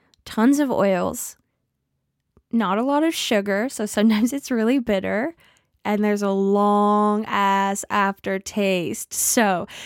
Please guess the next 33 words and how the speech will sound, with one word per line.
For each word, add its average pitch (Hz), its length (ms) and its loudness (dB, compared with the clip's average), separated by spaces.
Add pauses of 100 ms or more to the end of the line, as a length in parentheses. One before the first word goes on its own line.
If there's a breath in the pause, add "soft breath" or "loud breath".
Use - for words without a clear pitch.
(140)
and 220 160 2
that's 226 180 4
just - 180 -8
the 294 160 -2
oils, 202 340 2
all 208 140 0
the 214 140 -2
oils 202 280 0
in 190 100 -2
the 196 80 -4
coffee. - 340 -4
So 214 180 -6
dark 214 380 0
roasts 262 400 2
are 226 160 0
generally 233 640 2
really 233 440 0
just 202 260 -4
one 214 480 0
toned, 208 760 -2 (560 soft breath)
and 208 140 0
it's 196 200 -6
all 202 220 0
about 208 240 2
the 208 80 -6
texture. - 520 -10
It's 214 200 -6
not 220 340 2
really 214 240 2
focusing 190 600 -4
on 180 100 -4
the 180 80 -6
flavor. 165 400 -8